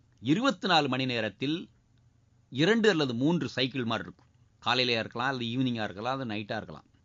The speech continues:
ஆனா என்னை பொறுத்தளவுக்கு நைட்டு போய் மிட் நைட்ல படிச்சுட்டு உடம்ப கெடுக்கக்கூடாது. ஏன்னா மெலட்டோனின் இங்க ஹார்மோன் வந்து நைட்டு தூங்குனா தான் உங்களுக்கு வரும் அப்படின்றாங்க, அது புற்றுநோயை தடுக்கும் அப்படின்றாங்க. அதனால போட்டித் தேர்வு எழுதக்கூடிய மாணவ மாணவியர் எல்லாருமே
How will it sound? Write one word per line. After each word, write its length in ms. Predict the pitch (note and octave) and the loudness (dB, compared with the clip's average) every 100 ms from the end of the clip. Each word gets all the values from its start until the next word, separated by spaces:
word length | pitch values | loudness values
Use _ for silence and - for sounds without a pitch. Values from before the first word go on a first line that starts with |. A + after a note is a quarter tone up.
| _ - | _ -6
ஆனா 140 | C#3 E3+ | 0 2
என்னை 300 | C#3+ F#3 G#3 | 2 2 0
பொறுத்தளவுக்கு 600 | D#3 A#2 A2 G2 G2+ D#3+ - _ _ _ _ _ - | -2 -2 -2 -2 -4 -6 -8 _ _ _ _ _ -4
நைட்டு 300 | C3 G3 F3 | -2 0 0
போய் 160 | F3+ D3+ | 2 2
மிட் 240 | C3+ F3+ | 2 0
நைட்ல 280 | F3+ D#3+ C3 - | -2 -2 -4 -4
படிச்சுட்டு 400 | B2+ C3+ B2 C3+ G2 - _ _ - | -4 -4 -4 -4 -4 -10 _ _ -4
உடம்ப 300 | D#3 E3+ - | -2 0 -2
கெடுக்கக்கூடாது. 560 | B2 A#2 A2+ G2+ D2+ - _ _ _ - | -4 -4 -6 -6 -8 -14 _ _ _ -6
ஏன்னா 220 | C3 D#3 G#2+ F2+ - _ _ _ | -2 0 -2 -6 -14 _ _ _
மெலட்டோனின் 600 | A2+ D3 D3+ D#3 D3+ D3+ C#3 - | -4 -2 0 0 2 2 -2 -6
இங்க 200 | A#2+ A#2 G#2 | -4 -2 0
ஹார்மோன் 380 | A#2 C3+ C3 B2 | 0 0 -2 -2
வந்து 160 | C3 B2+ | -2 -2
நைட்டு 240 | A#2 A#2 - | -2 -6 -4
தூங்குனா 260 | D3+ C#3 B2 | 0 0 0
தான் 120 | C3 | -2
உங்களுக்கு 260 | A#2+ G#2+ G#2 | -4 -2 -2
வரும் 160 | A#2+ | -2
அப்படின்றாங்க, 460 | G#2 G2+ F#2+ G2 A2+ C3+ | -4 -4 -4 -4 -2 -2
அது 140 | B2 G#2 | -4 -6
புற்றுநோயை 440 | A2+ D3 C3+ A#2+ | -8 -4 -2 -2
தடுக்கும் 340 | G#2+ A2 C3 A2 | -4 -6 -4 -6
அப்படின்றாங்க. 520 | G2 G2 F2 F#2 G2 G3 _ - - - | -6 -8 -8 -8 -6 -8 _ -20 -20 -18
அதனால 320 | - B2+ C#3+ A2 | -8 -4 -2 -2
போட்டித் 340 | D3+ F3 D#3 | -4 -4 -2
தேர்வு 200 | D#3 C#3+ | 0 2
எழுதக்கூடிய 420 | C#3 B2+ C3 A#2 G#2+ | 0 0 -2 -2 0
மாணவ 280 | A#2+ C#3 B2 | 2 2 0
மாணவியர் 400 | A#2+ A#2 A2 G#2 | -2 -2 -2 -2
எல்லாருமே 400 | B2 B2+ A#2+ | 0 0 0